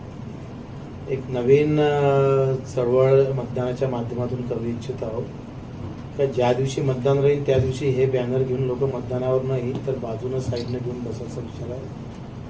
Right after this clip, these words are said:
तर जेथपर्यंत शेतीमालाला हमीभाव, पन्नास टक्के नफा धरून एकतर हमीभाव काढला पाहिजे,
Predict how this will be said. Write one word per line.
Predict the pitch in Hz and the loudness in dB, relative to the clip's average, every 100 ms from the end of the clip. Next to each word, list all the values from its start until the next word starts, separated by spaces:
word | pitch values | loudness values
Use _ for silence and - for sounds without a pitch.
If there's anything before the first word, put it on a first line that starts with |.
| - - | -12 -6
तर | 143 | 0
जेथपर्यंत | 131 131 - 147 147 165 | 2 0 0 0 0 -6
शेतीमालाला | 151 131 123 143 143 143 147 | -2 -2 0 -2 0 2 2
हमीभाव, | 135 113 120 135 131 143 156 151 | 0 -2 0 2 4 4 2 -2
पन्नास | 127 117 131 - | -4 -2 -2 -2
टक्के | 135 - 135 | -6 -4 -4
नफा | 123 120 135 | -4 -2 0
धरून | 131 135 | 0 0
एकतर | 127 - | -2 -4
हमीभाव | 127 117 117 131 131 | -6 -4 -4 0 0
काढला | 131 120 | 0 -2
पाहिजे, | 123 120 120 143 | -2 -4 -4 -4